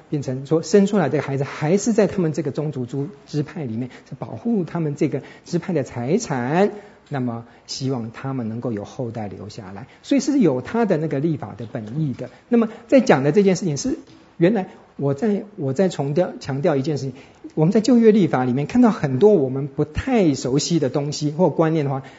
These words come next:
神绝对是出于善意的，是有一个非常，即使是写休书，都是为了要保护这个被休的女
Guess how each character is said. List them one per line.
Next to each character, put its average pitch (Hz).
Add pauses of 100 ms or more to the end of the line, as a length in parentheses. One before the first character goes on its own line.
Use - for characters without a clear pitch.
(640)
神 139
绝 123
对 139
是 127
出 147
于 117
善 123
意 107
的， 110 (180)
是 -
有 165
一 160
个 180
非 214
常， 156 (200)
即 240
使 185
是 247
写 156
休 233
书， 226
都 269
是 254
为 202
了 139
要 151
保 117
护 147
这 160
个 139
被 147
休 143
的 131
女 120